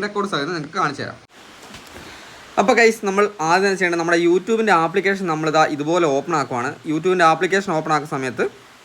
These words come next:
നിങ്ങൾക്ക് ഇവിടെ നമ്മുടെ പ്രൊഫൈൽ എടുക്കുക. അടിയിൽ ഏറ്റവും അടിയിൽ യു എന്ന് പറഞ്ഞ ഓപ്ഷൻ അടിച്ചു കഴിഞ്ഞാൽ നമ്മുടെ പ്രൊഫൈൽ കിട്ടും. ദാ ഇതുപോലെ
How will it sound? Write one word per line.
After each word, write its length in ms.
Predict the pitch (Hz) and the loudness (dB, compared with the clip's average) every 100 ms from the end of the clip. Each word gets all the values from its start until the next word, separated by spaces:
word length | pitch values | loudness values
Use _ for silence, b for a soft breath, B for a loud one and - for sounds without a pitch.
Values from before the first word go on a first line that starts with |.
| - | -6
നിങ്ങൾക്ക് 200 | 180 196 | 0 4
ഇവിടെ 100 | 202 190 | 6 6
നമ്മുടെ 180 | 190 190 | 4 4
പ്രൊഫൈൽ 300 | 185 170 208 185 | 4 4 6 6
എടുക്കുക. 160 | 151 151 | 6 6
അടിയിൽ 180 | 175 190 | 4 2
ഏറ്റവും 220 | 160 196 180 | 2 2 4
അടിയിൽ 160 | 170 175 175 | 4 4 2
യു 80 | 226 185 | 2 2
എന്ന് 100 | 165 | 2
പറഞ്ഞ 140 | 156 151 | 0 0
ഓപ്ഷൻ 180 | 156 165 | -2 -4
അടിച്ചു 160 | 156 151 | -2 0
കഴിഞ്ഞാൽ 240 | 143 208 - - - 151 | 2 0 -2 -18 -8 -4
നമ്മുടെ 200 | 156 165 151 | 0 0 0
പ്രൊഫൈൽ 360 | 147 185 185 143 | -4 0 0 0
കിട്ടും. 140 | 113 127 | -4 0
ദാ 60 | 139 | 2
ഇതുപോലെ 200 | 147 160 | 2 0